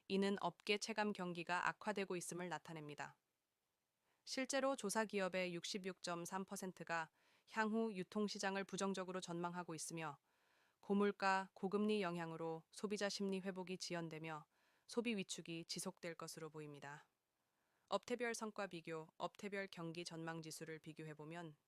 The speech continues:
양극화 현상이 심화되고 있음을 알 수 있습니다. 백화점과 대형 마트는 이천이십오 년 일 분기 팔십오에서 이 분기 칠십삼으로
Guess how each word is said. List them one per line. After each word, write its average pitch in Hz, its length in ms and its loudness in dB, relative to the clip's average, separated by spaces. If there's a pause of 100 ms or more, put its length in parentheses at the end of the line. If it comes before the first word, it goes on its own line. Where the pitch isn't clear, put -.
양극화 175 440 -2
현상이 165 520 -6
심화되고 190 560 -4
있음을 156 320 -8
알 147 120 -8
수 151 120 -12
있습니다. 143 540 -12 (760)
백화점과 180 520 -2
대형 165 300 -4
마트는 165 480 -6 (200)
이천이십오 185 640 -2
년 165 320 -6
일 170 160 -2
분기 165 260 -6
팔십오에서 156 760 -8
이 170 120 -6
분기 170 260 -6
칠십삼으로 165 800 -6